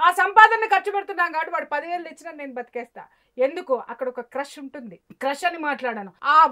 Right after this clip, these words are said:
వయసుకు ఉన్నటువంటి, ఆ ఒంట్లో ఉన్నటువంటి ఆ వేడి, ఆ తపన, ఆ తాపం తీర్చుకోవడానికి పెళ్ళి అనేటటువంటి ట్యాగ్ వైపు పరుగులు పెట్టి ఏమైనా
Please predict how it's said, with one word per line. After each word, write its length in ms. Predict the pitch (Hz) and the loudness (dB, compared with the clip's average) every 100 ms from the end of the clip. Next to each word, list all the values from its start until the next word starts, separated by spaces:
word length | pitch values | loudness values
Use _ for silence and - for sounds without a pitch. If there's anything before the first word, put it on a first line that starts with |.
| 269 | 4
వయసుకు 420 | 370 392 453 392 | 4 2 -2 -4
ఉన్నటువంటి, 560 | 359 311 269 269 277 - - | -6 -6 -4 -6 -6 -8 -4
ఆ 100 | 277 | -2
ఒంట్లో 420 | 269 370 453 453 415 | 0 -2 0 0 0
ఉన్నటువంటి 420 | 330 285 285 277 - | -4 -6 -6 -8 0
ఆ 140 | 240 | 0
వేడి, 500 | 220 208 302 302 392 - _ _ | 0 2 2 2 -10 -14 _ _
ఆ 120 | 269 | -2
తపన, 460 | 277 - 294 392 349 392 508 277 | -2 0 2 4 4 2 2 -2
ఆ 120 | 285 | -2
తాపం 460 | 294 339 415 494 | 2 4 6 4
తీర్చుకోవడానికి 720 | 427 415 - 330 311 285 277 403 - | 0 -6 -4 0 2 2 0 -6 -6
పెళ్ళి 220 | 349 403 | -4 4
అనేటటువంటి 520 | 392 349 294 285 277 247 | 4 2 -6 -10 -10 -8
ట్యాగ్ 340 | 330 302 285 | -4 -4 -4
వైపు 180 | 302 269 | -8 -6
పరుగులు 360 | 247 262 247 | -6 -4 -4
పెట్టి 360 | 233 214 294 427 - _ | -6 -10 -10 -12 -14 _
ఏమైనా 420 | 170 220 247 320 | -8 -4 -2 4